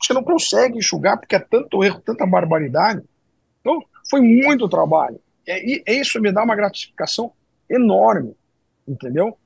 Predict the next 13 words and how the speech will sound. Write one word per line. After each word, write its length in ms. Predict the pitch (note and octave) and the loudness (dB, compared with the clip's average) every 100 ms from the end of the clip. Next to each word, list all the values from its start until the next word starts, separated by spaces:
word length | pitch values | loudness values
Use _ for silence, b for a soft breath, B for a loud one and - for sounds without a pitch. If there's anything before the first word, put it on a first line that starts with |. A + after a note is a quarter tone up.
| - | -14
Eu 80 | - | -12
fico 180 | - | -2
muito 260 | A3 B3 - | 0 0 -6
feliz 440 | - G#3 F3+ A#3+ A3+ | -2 0 2 0 0
por 160 | - | -4
ver 100 | D#3 | -6
que 60 | A3 | -4
o 40 | |
trabalho 540 | G3+ - D#3+ A3 A#3 A#3+ _ _ - | -4 -2 2 0 0 -8 _ _ -14
foi 280 | - A3+ A#3+ - _ _ _ - | 0 0 0 -4 _ _ _ -4
e 100 | G3 | -2
deu 260 | D#3 A3 G3+ | 2 4 4
resultado. 680 | G3+ F3+ F3 D#3+ D#3 - | 2 0 -2 0 -2 -2